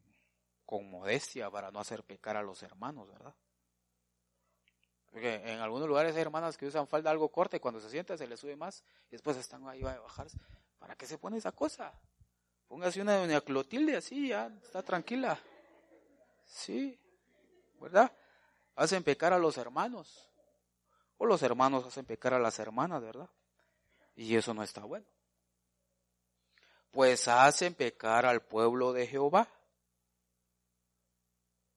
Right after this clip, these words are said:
Pero este lío, hombre. "Si pecare el hombre contra el hombre, jueces, los jueces le juzgarán, mas si alguno pecare contra Jehová,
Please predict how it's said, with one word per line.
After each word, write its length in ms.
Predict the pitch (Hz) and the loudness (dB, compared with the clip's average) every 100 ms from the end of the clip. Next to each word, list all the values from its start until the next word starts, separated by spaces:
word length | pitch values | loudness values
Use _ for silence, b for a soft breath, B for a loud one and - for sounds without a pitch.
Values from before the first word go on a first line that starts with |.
| _ _ _ _ | _ _ _ _
Pero 160 | 175 | -20
este 340 | 220 - 190 143 | -18 -6 -2 -2
lío, 360 | 127 196 151 | -4 -8 -8
hombre. 200 | 110 - - _ _ _ _ b b b b | -12 -20 -20 _ _ _ _ b b b b
"Si 160 | - | 2
pecare 420 | 170 156 202 233 240 | 6 6 10 12 12
el 80 | |
hombre 300 | 226 247 247 | 12 12 10
contra 680 | - 180 170 165 160 151 - _ _ | 8 4 8 10 12 10 6 _ _
el 220 | - 151 170 | -2 6 10
hombre, 420 | 247 320 294 190 | 10 10 6 4
jueces, 880 | - 147 143 156 147 - - - - | 2 4 4 4 2 2 -6 -6 -6
los 240 | 131 123 | 0 0
jueces 280 | - 123 139 | 2 -2 0
le 100 | 127 | -4
juzgarán, 560 | 113 123 110 131 240 302 | -4 -6 0 4 4 4
mas 200 | 143 117 | 0 -2
si 80 | 113 | -4
alguno 340 | 113 156 214 | -6 -6 -4
pecare 460 | 170 139 151 147 127 | -2 2 4 4 2
contra 340 | 123 117 117 | -6 -6 -8
Jehová, 400 | 117 117 156 240 | -4 4 8 8